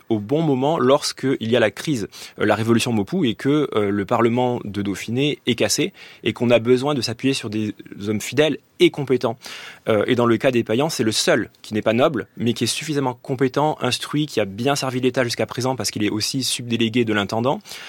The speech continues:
Et donc, on fait appel à lui. Euh, en intégrant le Parlement, euh, il va évidemment montrer qu'il est vraiment noble. Ça y est, ça, il a obtenu le sésame. Euh, malheureusement pour lui, euh, la, la musique s'arrête assez vite et il se retrouve, euh, encore sans siège en mille sept cent soixante-quinze.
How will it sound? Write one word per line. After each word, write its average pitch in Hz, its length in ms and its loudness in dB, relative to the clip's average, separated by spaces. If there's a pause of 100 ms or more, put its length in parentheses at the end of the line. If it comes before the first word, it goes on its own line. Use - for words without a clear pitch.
(160)
Et 107 100 -2
donc, 135 220 2
on 123 40 -4
fait 131 140 0
appel 120 220 4
à 110 80 4
lui. 147 220 -4 (420)
Euh, 104 160 4
en 135 160 4
intégrant 147 420 0
le 123 140 2
Parlement, 113 640 0
euh, 101 240 2 (500)
il 90 140 -10
va 107 280 4
évidemment 98 380 0
montrer 104 260 -4
qu'il 90 140 -8
est 90 60 -2
vraiment 98 200 2
noble. 147 160 2
Ça 123 100 -2
y 117 60 0
est, 95 40 -4
ça, 92 100 -8 (120)
il 95 120 -4
a 90 60 4
obtenu 98 280 -4
le 92 80 -6
sésame. 120 380 2 (600)
Euh, 98 200 2
malheureusement 120 540 4
pour 123 180 4
lui, 139 280 2
euh, 98 360 0 (140)
la, 95 400 2
la 101 200 0
musique 110 280 0
s'arrête 98 180 0
assez 107 180 0
vite 123 200 -4
et - 20 -2
il 92 40 -2
se - 60 -10
retrouve, 95 300 -6
euh, - 60 -2 (280)
encore 123 380 2
sans 101 160 -4
siège 180 380 -4
en 98 80 0
mille 101 100 -2
sept - 140 -10
cent 110 100 -6
soixante-quinze. 147 640 -4